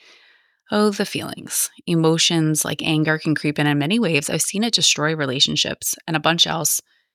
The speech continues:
Like I started with saying, "Anger opens the door for sin." That was something that came on my heart during that week that I was going through a very challenging week.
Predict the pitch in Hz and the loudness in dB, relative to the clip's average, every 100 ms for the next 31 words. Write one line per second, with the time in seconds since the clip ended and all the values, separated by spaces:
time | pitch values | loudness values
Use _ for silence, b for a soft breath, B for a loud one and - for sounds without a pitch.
0 | _ _ _ - 180 180 185 180 - - | _ _ _ -6 -4 0 0 0 0 0
1 | 180 226 226 165 - - 156 151 151 160 | 2 2 0 -2 -4 -4 -2 -4 -4 -6
2 | - _ _ - 160 185 185 208 202 - | -10 _ _ -2 2 2 2 -2 -2 -2
3 | 156 - 160 151 151 143 131 131 - 135 | -2 0 0 0 -2 -2 -2 -2 -4 0
4 | - 127 131 - - - 170 208 226 214 | 0 0 -4 -2 0 0 0 0 -2 0
5 | 175 165 165 185 190 b b b b b | 0 2 2 2 -2 b b b b b
6 | b 165 156 - - 151 156 - _ - | b -4 -4 -4 -2 0 0 -6 _ 0
7 | 156 165 170 147 151 151 139 - 135 139 | 4 4 4 0 -2 -2 -2 0 -2 -2
8 | - 180 190 156 143 147 147 151 147 147 | -2 0 0 0 0 0 0 -2 -2 -2
9 | 147 143 139 | -2 -2 -6